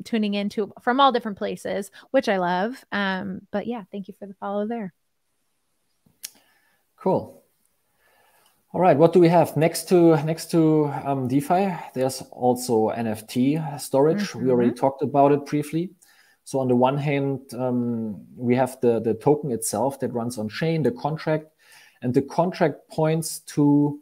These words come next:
Speaker 2: the metadata. And the metadata is actually the, the audio file, the P N G file, the
Speaker 1: Right.
Speaker 2: characteristics of it.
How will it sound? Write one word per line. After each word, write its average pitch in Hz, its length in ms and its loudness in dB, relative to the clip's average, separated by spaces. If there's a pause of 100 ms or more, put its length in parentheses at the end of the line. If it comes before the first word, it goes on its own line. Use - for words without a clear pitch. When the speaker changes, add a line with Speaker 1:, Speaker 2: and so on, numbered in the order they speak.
(160)
Speaker 2:
the 135 80 2
metadata. 120 560 2 (220)
And 107 100 -8
the 110 80 -4
metadata 151 880 0
is 120 140 -10
actually 127 760 -2 (500)
the, 98 320 -4 (120)
the - 180 -16
audio 127 300 4
file, 120 360 0
the 104 100 -2
P - 180 -8
N 98 120 -6
G 143 200 2
file, 117 340 -2
the 104 80 -4
Speaker 1:
Right. 104 80 -10
Speaker 2:
characteristics 147 880 0
of 117 200 -2
it. 117 220 -2